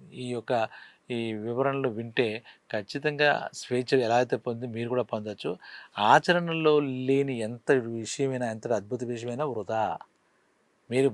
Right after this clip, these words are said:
భ్రమల్లో బతికినట్టు అవుతుంది తప్పితే జ్ఞానం వైపు ప్రయాణించడమే స్వేచ్ఛ, భగవంతుడి వైపు, దైవం వైపు ప్రయాణించడమే స్వేచ్ఛ. అలాగా ఆ చిలకను చూసి నేర్చుకోండి. స్వేచ్ఛ వైపు ఎగరాలంటే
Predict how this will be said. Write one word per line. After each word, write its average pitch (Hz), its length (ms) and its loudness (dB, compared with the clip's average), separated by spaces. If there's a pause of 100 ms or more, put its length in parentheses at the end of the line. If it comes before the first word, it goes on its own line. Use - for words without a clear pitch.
భ్రమల్లో 131 380 4 (100)
బతికినట్టు 120 400 -2
అవుతుంది 110 340 -4
తప్పితే 147 220 2 (480)
జ్ఞానం 123 500 4
వైపు 139 400 2
ప్రయాణించడమే 131 600 0
స్వేచ్ఛ, 120 380 -4 (400)
భగవంతుడి 147 380 0
వైపు, 135 200 2 (100)
దైవం 139 260 2
వైపు 147 160 2
ప్రయాణించడమే 127 560 0 (100)
స్వేచ్ఛ. 107 300 -6 (680)
అలాగా 120 360 4 (200)
ఆ 110 100 -4 (120)
చిలకను 156 380 2
చూసి 135 200 -2
నేర్చుకోండి. 123 460 -6
స్వేచ్ఛ 143 480 4 (200)
వైపు 139 280 6
ఎగరాలంటే 123 560 2